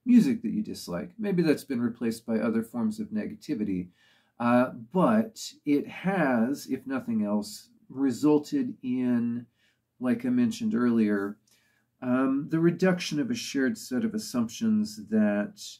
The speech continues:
everybody has to hate prog rock. Now, you know, is this the most important thing in the world? Perhaps not. Perhaps not even for people who like this kind of music,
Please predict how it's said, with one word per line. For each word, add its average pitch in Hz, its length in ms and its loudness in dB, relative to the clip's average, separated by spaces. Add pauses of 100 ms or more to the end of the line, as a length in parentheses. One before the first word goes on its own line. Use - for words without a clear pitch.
(300)
everybody 107 420 0
has 95 280 -6
to - 100 -20
hate - 280 -12
prog 98 320 -8
rock. 110 320 -2 (380)
Now, 175 440 4 (320)
you 190 160 -2
know, 196 300 -2 (840)
is 208 300 6
this - 300 2
the 160 100 -4
most 151 380 2
important 127 560 -4
thing 127 260 -2
in 120 100 0
the 123 60 -2
world? 143 500 2 (120)
Perhaps 123 460 -4
not. 117 380 0 (360)
Perhaps 180 340 2
not 143 220 2
even 117 240 2
for - 140 -12
people 113 640 -2
who 113 480 2
like 110 540 2
this 98 240 -14
kind 95 240 -10
of 90 140 -10
music, 110 400 -2